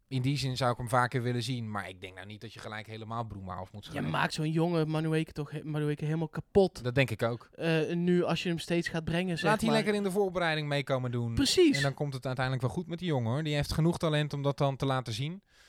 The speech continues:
Speaker 1: Als hij wat rustiger gebracht kan worden, denk ik dat die jongen daar veel meer baat bij heeft en ook P S V.
Speaker 2: En als we dit weekend, eh, eh, een vier nul voor staan uit bij Groningen, dan prima.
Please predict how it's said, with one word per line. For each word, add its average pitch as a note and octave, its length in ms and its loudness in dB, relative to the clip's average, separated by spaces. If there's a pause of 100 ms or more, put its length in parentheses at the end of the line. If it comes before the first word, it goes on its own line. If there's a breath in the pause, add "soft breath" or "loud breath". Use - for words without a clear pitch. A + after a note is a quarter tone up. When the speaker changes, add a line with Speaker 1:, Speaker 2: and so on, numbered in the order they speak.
(120 soft breath)
Speaker 1:
Als - 160 -10
hij D#3+ 100 0
wat C#3+ 120 6
rustiger D#3+ 400 4
gebracht D#3 360 0
kan F#3 160 0
worden, F3+ 280 0
denk D3+ 180 -2
ik D3+ 120 -14
dat D3+ 120 -6
die D3 100 -6
jongen E3 240 -2
daar F3 240 8
veel D#3+ 240 2
meer D3+ 180 0
baat C#3+ 240 2
bij C3+ 140 4
heeft C#3+ 160 2
en B2+ 80 2
ook B2+ 140 2
P - 60 0 (120)
S G2+ 100 0
V. F2+ 240 -6
Speaker 2:
En F3+ 120 -2
als F3+ 120 2
we F3+ 80 2
dit F3 200 2
weekend, F3+ 380 -2
eh, E3+ 200 2
eh, E3 560 -2
een E3 180 -4
vier F#3 220 0
nul F3 120 2
voor E3+ 240 0
staan E3 200 -2
uit D#3+ 180 -2
bij D#3+ 100 -2
Groningen, D#3 540 0
dan D#3+ 340 -2
prima. F3+ 480 0